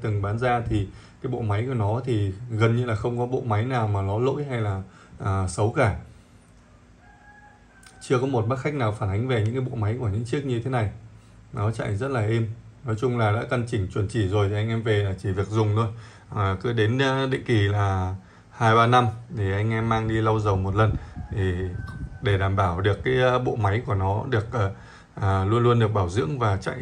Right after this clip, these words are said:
à, nó hoạt động được một cách chính xác hơn. À, chiếc này thì mình gắn cho nó cái bộ, à, dây da bò khâu tay rất là đẹp. À, size mười chín,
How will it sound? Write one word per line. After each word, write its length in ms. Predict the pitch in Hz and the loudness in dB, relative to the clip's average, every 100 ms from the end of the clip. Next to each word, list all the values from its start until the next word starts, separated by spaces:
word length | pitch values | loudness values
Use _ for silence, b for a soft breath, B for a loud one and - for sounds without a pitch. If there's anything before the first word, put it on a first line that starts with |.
| 101 | -2
à, 80 | 95 | 0
nó 140 | 98 | 0
hoạt 200 | 120 120 | 0 2
động 200 | 107 123 | 0 0
được 80 | 101 | -2
một 180 | 98 95 | -2 -2
cách 120 | 123 | -4
chính 120 | 120 107 | -2 -4
xác 180 | - | -2
hơn. 200 | 127 131 123 B B B B B | 2 4 4 B B B B B
À, 140 | 123 107 | -2 0
chiếc 140 | 143 | 2
này 140 | 147 113 | 4 4
thì 100 | 110 | 4
mình 160 | 107 | 4
gắn 160 | 107 120 | 2 0
cho 60 | 135 | 0
nó 140 | 110 | 2
cái 80 | 131 | 2
bộ, 420 | 131 123 107 101 | 0 2 4 4
à, 40 | |
dây 200 | 101 120 | 4 4
da 180 | 120 123 | 4 4
bò 260 | 120 113 104 | 6 4 4
khâu 240 | - 120 | 0 -2
tay 280 | 117 131 113 - - | 4 4 4 -2 -4
rất 140 | 131 | 0
là 140 | 135 113 | 2 2
đẹp. 200 | 110 104 B B B B | 2 0 B B B B
À, 240 | - 104 101 | -2 0 0
size 380 | - 123 120 | 4 4 4
mười 120 | 117 104 | 2 2
chín, 320 | 117 123 | 0 0